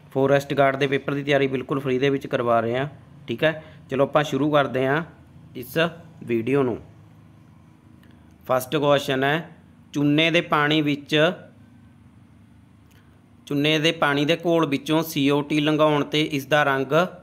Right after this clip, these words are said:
ਬਦਲ ਕੇ ਕਿਹੋ ਜਿਹਾ ਹੋ ਜਾਂਦਾ ਹੈ? ਤੁਸੀਂ ਆਪ ਟਰਾਈ ਕਰੋ ਆਨਸਰ ਦੇਣ ਦੀ ਪਹਿਲਾਂ, ਠੀਕ ਹੈ। ਨਾਲ ਦੀ ਨਾਲ ਸਹੀ ਆਨਸਰ ਮੈਂ ਦੱਸੀ ਜਾਣੇ ਆ।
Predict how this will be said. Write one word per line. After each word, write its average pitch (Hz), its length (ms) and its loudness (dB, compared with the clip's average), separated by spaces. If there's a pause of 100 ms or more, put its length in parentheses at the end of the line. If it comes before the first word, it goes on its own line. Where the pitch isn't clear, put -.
(320)
ਬਦਲ 135 300 2
ਕੇ 160 220 0
ਕਿਹੋ 143 260 0
ਜਿਹਾ 147 460 2
ਹੋ 135 140 0
ਜਾਂਦਾ 127 320 2
ਹੈ? 113 360 -6 (1120)
ਤੁਸੀਂ 160 340 2
ਆਪ 143 280 2
ਟਰਾਈ 151 220 4
ਕਰੋ 147 200 2
ਆਨਸਰ 147 320 0
ਦੇਣ 139 260 2
ਦੀ 139 120 -2
ਪਹਿਲਾਂ, 139 320 0 (280)
ਠੀਕ 131 200 -6
ਹੈ। 156 300 -4 (240)
ਨਾਲ 127 200 0
ਦੀ 135 80 0
ਨਾਲ 139 220 2
ਸਹੀ 139 240 0
ਆਨਸਰ 147 240 0
ਮੈਂ 139 120 0
ਦੱਸੀ 127 280 -6
ਜਾਣੇ 127 280 -2
ਆ। 156 60 -8